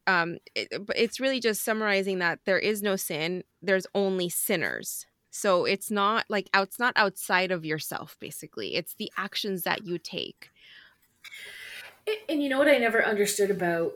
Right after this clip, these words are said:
Speaker 2: um, the, the, the Baptist religion was that they believe in original sin, um,
Speaker 1: Oh.
Speaker 2: that babies are born with sin. And I'm like, "But they're babies. What, what the, what the fuck <laughs> sin did, what,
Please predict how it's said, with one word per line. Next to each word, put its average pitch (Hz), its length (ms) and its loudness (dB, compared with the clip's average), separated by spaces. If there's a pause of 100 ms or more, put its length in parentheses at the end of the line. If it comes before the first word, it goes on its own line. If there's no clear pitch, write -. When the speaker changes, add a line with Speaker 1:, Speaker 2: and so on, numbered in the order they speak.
Speaker 2:
um, 165 500 -4
the, 156 500 -2 (580)
the, 170 460 -2
the 170 80 -6
Baptist 185 680 -2
religion 175 600 -2 (320)
was 175 260 -2
that 180 240 0 (280)
they 185 220 4
believe 185 360 -2
in 170 80 -4
original 175 480 -2
sin, - 440 -2 (680)
um, 190 140 4
Speaker 1:
Oh. 175 60 2
Speaker 2:
that - 180 0
babies 190 420 4
are 165 100 -2
born 156 320 -8
with 156 120 -8
sin. 202 260 -2
And 185 100 -2
I'm 214 100 0
like, 240 220 -2
"But 285 160 0
they're 311 180 2
babies. 247 500 2 (160)
What, - 240 -2
what 277 120 -4
the, - 120 0 (120)
what 254 120 -6
the 277 60 0
fuck - 380 -6
<laughs> - 100 -20
sin 294 480 8
did, 226 280 0
what, 269 140 2